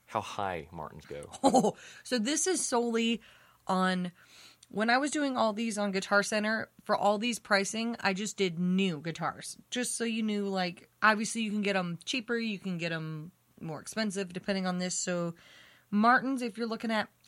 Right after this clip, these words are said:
Speaker 2: I wish I remembered the model that Allie has.
Speaker 1: It's the black one. It's like a
Speaker 2: It's
Speaker 1: satin
Speaker 2: matte,
Speaker 1: finish.
Speaker 2: it's matte black.
Speaker 1: Yeah.
Speaker 2: I wanna say that one was, like, nine hundred dollars.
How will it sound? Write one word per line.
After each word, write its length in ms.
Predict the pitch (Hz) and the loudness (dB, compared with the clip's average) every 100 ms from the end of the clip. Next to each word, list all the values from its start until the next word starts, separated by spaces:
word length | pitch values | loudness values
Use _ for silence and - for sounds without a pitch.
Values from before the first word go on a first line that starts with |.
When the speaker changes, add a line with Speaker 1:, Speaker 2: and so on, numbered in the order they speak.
| - | -10
Speaker 2:
I 40 | |
wish 180 | 320 - | -6 -4
I 20 | |
remembered 340 | 349 240 220 196 | 0 0 0 -2
the 60 | |
model 380 | 185 185 196 185 | 0 2 2 0
that 160 | 170 - | -2 -4
Allie 300 | 165 160 160 | -2 -2 -4
has. 480 | 160 156 156 170 - _ _ _ - - - - | -6 -6 -8 -12 -18 _ _ _ -20 -20 -16 -10
Speaker 1:
It's 120 | - | -4
the 80 | 98 | -2
black 380 | 98 90 80 | 0 0 -2
one. 120 | 80 85 | -8 -10
It's 120 | - | -10
like 100 | 98 | -8
a 40 | |
Speaker 2:
It's 80 | - | -4
Speaker 1:
satin 180 | 120 120 | 0 2
Speaker 2:
matte, 180 | 202 214 | 2 2
Speaker 1:
finish. 400 | 107 107 104 - | 0 -2 -4 -8
Speaker 2:
it's 140 | 190 196 | -6 -2
matte 340 | 208 208 185 | 0 -2 -4
black. 420 | 190 185 180 - | 2 2 2 0
Speaker 1:
Yeah. 120 | 233 | 2
Speaker 2:
I 40 | 214 | 2
wanna 260 | 214 262 | 2 0
say 280 | 254 - 220 | 0 -2 0
that 200 | 190 185 | 0 0
one 200 | 196 196 | 0 -2
was, 440 | 190 170 160 - - - | 0 -2 -4 -8 -12 -14
like, 260 | 180 170 - _ _ _ _ _ _ _ _ _ _ _ _ _ - | -12 -12 -16 _ _ _ _ _ _ _ _ _ _ _ _ _ -12
nine 240 | - 170 165 | -8 -6 -4
hundred 200 | 160 64 | -6 -6
dollars. 340 | 67 50 - | -6 -8 -12